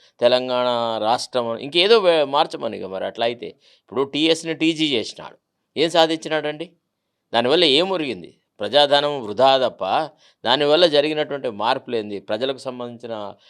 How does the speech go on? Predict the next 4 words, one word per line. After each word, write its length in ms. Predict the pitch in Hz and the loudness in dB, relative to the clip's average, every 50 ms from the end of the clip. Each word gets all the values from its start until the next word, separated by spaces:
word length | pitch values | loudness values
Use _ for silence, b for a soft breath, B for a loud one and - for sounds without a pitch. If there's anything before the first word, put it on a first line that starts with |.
| b b b _ | b b b _
మేజర్ 500 | - 92 98 110 131 160 160 165 175 160 | -14 -6 0 4 4 6 6 6 4 4
ఇష్యూస్ 400 | 160 156 - - 156 147 - - | 4 0 -2 -6 -8 -8 -8 -8
మీదనేమో 560 | 143 139 139 135 131 127 127 127 135 139 139 139 135 135 131 127 127 123 120 120 117 113 110 107 101 98 - _ - | -8 -4 -4 -4 -4 -4 -6 -8 -8 -6 -6 -6 -6 -6 -8 -8 -8 -8 -8 -8 -8 -8 -8 -8 -10 -12 -14 _ -8
కేసీఆర్ని, 800 | 117 120 117 135 127 120 120 117 117 113 117 113 110 107 98 | -8 -8 -8 -8 -6 -2 -2 -2 -4 -4 -8 -12 -12 -12 -14